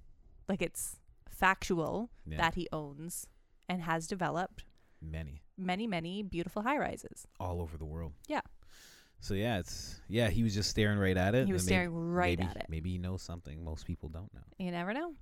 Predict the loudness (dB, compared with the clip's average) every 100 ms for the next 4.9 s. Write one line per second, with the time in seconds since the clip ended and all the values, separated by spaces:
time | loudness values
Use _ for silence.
0 | 2 4 4 2 2 2 0 -6 -4 -4
1 | -4 -2 2 4 4 6 6 4 0 -2
2 | -2 -2 0 0 2 0 0 -2 -4 -8
3 | -4 -4 -6 -10 -20 -20 -20 -20 -14 -6
4 | -2 -2 -4 -6 -4 -2 0 0 0